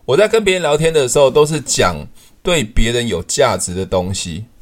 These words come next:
来，帮我打对别人有价值的东西。恩，你刚才有没有听到我讲一个对别人有价值的东西？对那个，呃，坐在公园吃炸鸡的人，对他讲了一个对他有价值的东西。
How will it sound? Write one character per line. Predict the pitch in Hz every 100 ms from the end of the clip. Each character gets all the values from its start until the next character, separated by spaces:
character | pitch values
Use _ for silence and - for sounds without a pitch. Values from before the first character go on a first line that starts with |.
| - _
来， | - 110
帮 | 143
我 | 143
打 | 123 85
对 | - 127
别 | 117 101
人 | 107
有 | 78
价 | - 110 90
值 | 87
的 | 82
东 | 90 95
西。 | 101 85 110 - _ _ - -
恩， | 180 185
你 | 120
刚 | 175
才 |
有 | 147
没 | 113
有 |
听 | 143
到 | 135 131
我 | 104
讲 | - 104 90
一 |
个 | 104
对 | 107 139
别 | 101 - 104
人 | 104
有 | 95 87
价 | 113 95
值 | 87
的 | 85
东 | 92 90
西？ | 92 92
对 | - 131
那 | 131
个， | 123 104 101 - - _ _
呃， | - -
坐 | - 139
在 | 123
公 | 131 127
园 | 101
吃 | - 113
炸 | 95 135 95
鸡 | - 98
的 | 92
人， | 82 92 - _ _ _
对 | 143
他 | 113 120 117
讲 | - 98
了 | 82
一 |
个 | 87
对 | 90 139 107 -
他 | - 110
有 | 82
价 | - 104
值 | 82 90
的 |
东 | - 87 92
西。 | 104 -